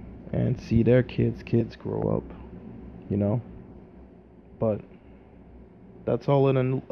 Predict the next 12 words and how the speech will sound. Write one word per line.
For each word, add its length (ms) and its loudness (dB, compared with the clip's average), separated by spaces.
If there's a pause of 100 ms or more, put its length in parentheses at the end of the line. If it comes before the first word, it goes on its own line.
(240)
an 120 -4
illusion 580 -2
because, 600 -4 (1400)
you 100 -2
know, 260 0 (380)
we're 140 0
coming 320 2
in 160 2
some 280 -2
very 360 0
serious 500 4
times 560 4